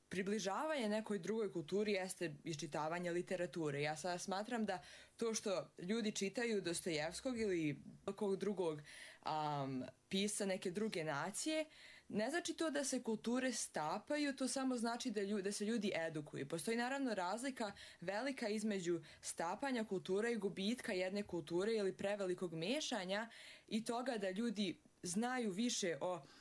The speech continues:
tuđim kulturama. Međutim, to je naravno posmatrajući, to je smatrajući da je čitanje Dostojevskog sada podržavanje poteza političkih Rus-, Rusije trenutno. Međutim, to je samo knjiga,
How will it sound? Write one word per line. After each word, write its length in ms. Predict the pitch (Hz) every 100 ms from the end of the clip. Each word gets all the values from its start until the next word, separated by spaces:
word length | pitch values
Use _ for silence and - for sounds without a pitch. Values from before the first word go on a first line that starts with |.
| -
tuđim 300 | - 208 226
kulturama. 600 | 220 208 208 190 151 139 143 -
Međutim, 540 | 208 220 277 339 220 175
to 100 | 254
je 60 |
naravno 580 | 269 285 349 330 269 190 - _ - - _
posmatrajući, 840 | - 202 202 226 294 285 - 208 -
to 100 | 208
je 80 | 202
smatrajući 800 | - 185 226 294 311 277 -
da 280 | 202 220 214 208 - -
je 420 | 185 185 180 170 -
čitanje 320 | 233 277 247
Dostojevskog 720 | 202 - 185 196 254 - 247
sada 240 | 240 226
podržavanje 960 | 226 196 190 170 175 202 185 165 156 151 - -
poteza 800 | 220 214 214 175 165 151 147 - -
političkih 720 | - 180 175 - 175 160 147 -
Rus-, 300 | 165 151 - -
Rusije 640 | 151 165 165 - 151 131 147 - -
trenutno. 640 | 285 240 147 143 135 139 -
Međutim, 380 | 180 220 277 254
to 160 | 294
je 120 | 330 311
samo 540 | - 294 269 226 - - _
knjiga, 460 | - 285 269 147 131